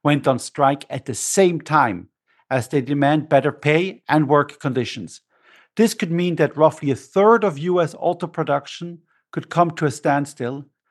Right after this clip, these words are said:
And of course, this could also show itself in boosting prices for some cars. And you know, Helen, all of this is happening in Michigan, a traditional battleground state in the U S presidential elections, which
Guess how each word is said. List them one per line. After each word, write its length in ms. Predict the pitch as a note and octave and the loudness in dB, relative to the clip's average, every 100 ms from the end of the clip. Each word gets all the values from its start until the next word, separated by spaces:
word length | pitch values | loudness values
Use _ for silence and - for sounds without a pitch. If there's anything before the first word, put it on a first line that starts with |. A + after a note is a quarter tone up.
| _ - | _ -8
And 80 | C3+ | -8
of 120 | - | -2
course, 220 | F#3 F#3 | 2 2
this 180 | - E3 | 0 -8
could 180 | - F3+ | -6 -2
also 240 | F3 F3 | -2 -2
show 460 | D#3 - E3+ E3+ - - | -8 -2 -2 -2 -6 -12
itself 460 | C#3+ - D#3+ D#3+ | -8 0 2 0
in 180 | - D3 | -6 -8
boosting 340 | D#3+ E3 D3+ C3 | -6 -8 -8 -16
prices 640 | - E3 E3 E3 D3+ - _ _ _ | -2 2 2 0 -8 -10 _ _ _
for 200 | E3 E3 | 2 4
some 240 | E3 C#3 | 2 -4
cars. 580 | C3 D3+ C#3 G#2 F#2 - _ _ _ _ _ _ | -2 4 4 4 -4 -18 _ _ _ _ _ _
And 80 | E3 | -4
you 60 | F#3+ | 2
know, 140 | A3+ | 4
Helen, 320 | A3 G3 D#3+ | 4 4 0
all 240 | - F#3+ A#3 | -2 0 2
of 100 | A#3+ | 0
this 220 | A3+ G3+ | -4 -6
is 100 | F3+ | 0
happening 480 | F3+ F3+ E3+ D#3+ D#3 | 2 2 2 0 0
in 160 | D3 | 0
Michigan, 540 | D3 - D3 A#2 E2+ - _ | 0 -2 -6 -8 -12 -14 _
a 80 | B2 | -16
traditional 520 | - D3 F3+ F#3+ A3 | -10 -4 -2 -2 -4
battleground 720 | D3+ E3 E3+ F3+ D#3+ E3+ E3 | 4 4 4 -4 0 2 2
state 360 | D#3+ - E3 D#3+ | -2 -4 -2 -4
in 120 | D3+ | -4
the 80 | C#3 C#3 | -4 -2
U 60 | D#3 | -2
S 120 | D#3 | -2
presidential 640 | - D#3+ C#3+ D#3 D3+ D3 | -2 -4 0 -2 -2 0
elections, 520 | C#3 D#3 D#3 D#3 D3+ - - - - - | 0 0 -2 -8 -10 -12 -20 -20 -20 -4
which 220 | D#3 D#3 | -4 -4